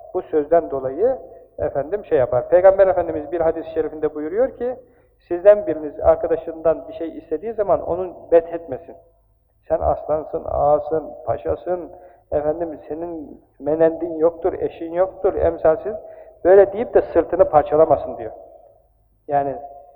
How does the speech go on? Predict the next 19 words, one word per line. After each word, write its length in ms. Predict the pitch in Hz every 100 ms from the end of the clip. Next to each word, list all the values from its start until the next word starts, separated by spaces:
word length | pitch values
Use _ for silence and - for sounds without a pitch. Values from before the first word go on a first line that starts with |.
| _ _ _ _ _ _ _ _ _ -
sırtını 360 | 156 - 160 180
kesmiş 420 | 147 135 160 151
olmasın 440 | 156 151 - -
diyor. 200 | - 113 - -
Çünkü 300 | - 220 208
onun 400 | - 202 185 151 - - - _ _
yüzünü 480 | 180 220 185 170 160
öyle 280 | 175 175 147
yüzüne 480 | 143 170 165 170
karşı 300 | 156 143 -
met 200 | 165 185
ettin 260 | 165 - 151
mi 80 | 233
o 80 | 220
da 160 | 208
böbürlenir, 600 | 190 180 156 143 185 -
hindi 240 | 175 170 170
gibi 200 | 147 139
kabarır, 420 | 151 147 139